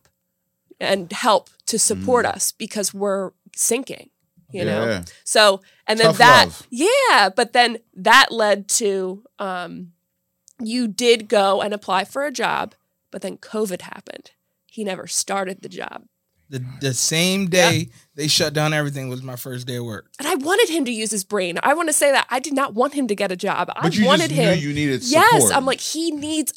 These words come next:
Speaker 1: a push." Like, I needed to push him off the,
Speaker 3: Mm-hmm.
Speaker 1: and I had said to him, like, "If you don't do these things, like, I might have to figure something else out for our kids." 'Cause
Speaker 2: So
Speaker 1: I
Speaker 2: you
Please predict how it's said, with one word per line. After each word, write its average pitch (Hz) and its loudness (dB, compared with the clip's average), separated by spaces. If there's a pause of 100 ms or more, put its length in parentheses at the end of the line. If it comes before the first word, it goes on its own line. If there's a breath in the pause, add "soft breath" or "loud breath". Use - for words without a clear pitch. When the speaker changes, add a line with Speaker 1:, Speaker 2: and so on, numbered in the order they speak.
(120)
Speaker 1:
a 208 2
push." 196 -4
Like, 196 -6
I 226 -4
needed 254 -6
to 240 -6
push - 2
him 349 -4
off 185 2
the, 202 -6
Speaker 3:
Mm-hmm. - -20
Speaker 1:
and 262 2
I 285 4
had 302 -4
said 370 -4
to 349 -6
him, 277 -2
like, 226 -6
"If 254 -6
you 269 -6
don't 262 -2
do 285 -2
these 262 -4
things, 208 -6
like, 208 -8
I 240 0
might 277 -6
have 233 -6
to 240 -10
figure 240 -10
something 247 -8
else 254 -8
out 302 -6
for 294 -8
our 294 -6
kids." 427 -8 (260 loud breath)
'Cause 285 -2
Speaker 2:
So 330 6
Speaker 1:
I 359 6
Speaker 2:
you 339 2